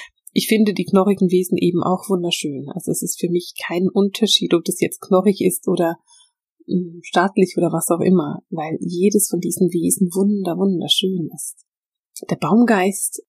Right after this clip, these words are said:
ist der aktive, der bewusste Teil des Baumes. Das ist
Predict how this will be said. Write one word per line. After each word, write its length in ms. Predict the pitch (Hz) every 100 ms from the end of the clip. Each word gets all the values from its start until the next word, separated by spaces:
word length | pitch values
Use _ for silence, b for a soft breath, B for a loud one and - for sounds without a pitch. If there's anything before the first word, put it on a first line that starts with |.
| _
ist 480 | 190 - - - - _ -
der 320 | 175 185 -
aktive, 1040 | - - - - - 226 240 240 - 180 190 -
der 80 | 165
bewusste 720 | 202 170 214 254 - - 254
Teil 360 | - 175 185 185
des 220 | 190 - -
Baumes. 800 | 156 156 165 147 151 - - - _ _ _ -
Das 160 | 185
ist 320 | 180 - -